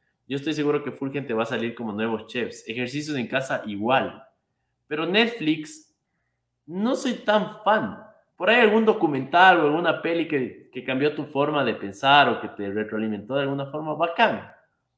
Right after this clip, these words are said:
Pero entrar a tu decimoquinto, eh, maratón en un mes,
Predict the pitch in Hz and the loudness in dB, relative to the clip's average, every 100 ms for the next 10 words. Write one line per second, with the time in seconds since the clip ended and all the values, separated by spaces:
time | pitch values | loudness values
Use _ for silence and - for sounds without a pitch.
0 | _ _ 185 180 175 165 165 208 240 240 | _ _ 0 2 4 2 2 8 8 8
1 | 226 - 156 127 131 170 170 165 151 127 | 4 2 0 0 2 2 0 -4 -2 -2
2 | - 165 180 123 - 101 92 _ _ - | -4 -4 -4 -4 -6 -6 -8 _ _ -10
3 | 107 107 107 101 101 - 139 113 98 - | -6 -2 2 2 0 0 0 -2 -6 -14
4 | _ _ - 110 139 139 143 170 117 - | _ _ -12 -6 -4 -2 -2 -2 -2 -6
5 | - _ | -14 _